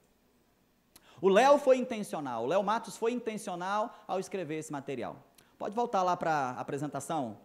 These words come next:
por favor? O Leonardo Matos foi intencional ao escrever esse livro. Ele mesmo disse,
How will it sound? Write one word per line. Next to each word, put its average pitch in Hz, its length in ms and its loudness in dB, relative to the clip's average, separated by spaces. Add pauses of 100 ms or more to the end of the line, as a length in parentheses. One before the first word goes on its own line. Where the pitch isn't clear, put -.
(200)
por 110 60 -16
favor? 131 520 -2 (540)
O 156 60 0
Leonardo 190 840 0 (160)
Matos 180 640 -4
foi 254 140 0
intencional 214 1000 -6 (340)
ao 170 120 -2
escrever 190 960 -2 (380)
esse 247 240 -2
livro. 208 500 -6 (1500)
Ele 285 220 2
mesmo 254 280 2
disse, 175 580 -4